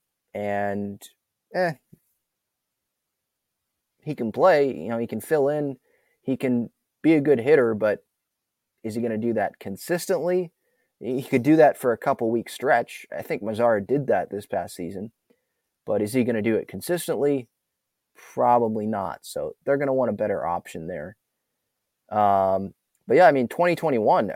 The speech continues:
that's not that long ago. Twenty-seven home runs for the Phillies in,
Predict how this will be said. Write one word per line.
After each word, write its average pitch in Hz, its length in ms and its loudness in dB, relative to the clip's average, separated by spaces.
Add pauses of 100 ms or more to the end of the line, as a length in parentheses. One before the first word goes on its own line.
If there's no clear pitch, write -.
(120)
that's 123 220 -2
not 147 180 0
that 127 160 4
long 107 280 -2
ago. 123 340 0
Twenty-seven 143 540 -2
home 143 180 -2
runs 151 220 -2
for - 80 -12
the 104 100 -4
Phillies 92 640 -8
in, 101 520 -2